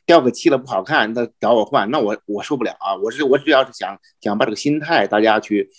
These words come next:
去让他去纠正这个心态，不是说他觉得，对，我是有底线的，就这，我主要是想让他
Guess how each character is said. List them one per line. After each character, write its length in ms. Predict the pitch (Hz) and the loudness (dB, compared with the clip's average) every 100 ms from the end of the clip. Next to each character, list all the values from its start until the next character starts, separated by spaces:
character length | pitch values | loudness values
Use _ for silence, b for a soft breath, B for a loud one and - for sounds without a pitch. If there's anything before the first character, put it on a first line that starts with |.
| b b _ | b b _
去 300 | - 107 101 | -2 0 0
让 160 | 117 113 | 0 0
他 80 | 113 | 0
去 100 | - | 2
纠 200 | 123 131 | 6 6
正 180 | 135 | 4
这 80 | 104 | 0
个 60 | 98 | -2
心 180 | 120 123 | -2 0
态， 260 | 117 87 - | 0 -2 0
不 120 | 127 | 0
是 80 | 113 | 0
说 140 | 113 | 0
他 140 | 117 | 0
觉 160 | 104 98 | 0 0
得， 280 | 107 101 - _ _ _ | 0 -2 -4 _ _ _
对， 100 | 110 | 0
我 160 | 98 107 | 2 2
是 120 | 139 | 6
有 120 | 135 | 4
底 120 | 101 | 2
线 280 | 82 139 135 | -2 0 2
的， 100 | 90 | -2
就 100 | 95 | -6
这， 200 | 95 98 | -2 0
我 160 | 101 123 | 2 4
主 100 | 113 | 4
要 160 | 117 | 4
是 60 | 113 | 2
想 180 | 92 98 | -6 -2
让 140 | 113 | -2
他 140 | 107 | -2